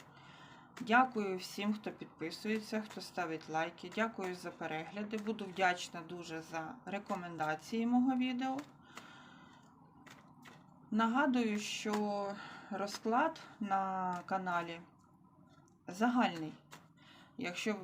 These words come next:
вам подобається, як я роблю розклади, подобається, як я розкриваю питання, пояснюю відповіді, заходьте на мій Telegram-канал. Силочку, а також номер мого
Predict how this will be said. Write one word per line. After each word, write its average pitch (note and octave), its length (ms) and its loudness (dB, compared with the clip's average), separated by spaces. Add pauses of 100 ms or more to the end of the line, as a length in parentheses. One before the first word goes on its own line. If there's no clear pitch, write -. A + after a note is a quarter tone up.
(120)
вам F#3 220 2
подобається, F#3 680 0
як C4 240 -2
я C4 80 2
роблю B3+ 320 0
розклади, B3 580 2
подобається, F3+ 720 -4
як E3 160 -6
я E3+ 80 -4
розкриваю E3+ 800 -4
питання, A#3 720 0 (500)
пояснюю F3 640 -2
відповіді, C4+ 640 0 (280)
заходьте G#3+ 600 0
на F#3+ 140 0
мій F#3+ 180 -4
Telegram-канал. F3+ 920 -2 (560)
Силочку, F#3+ 720 0
а F#3 100 -2
також - 420 -4
номер F3 300 -4
мого F3+ 240 -6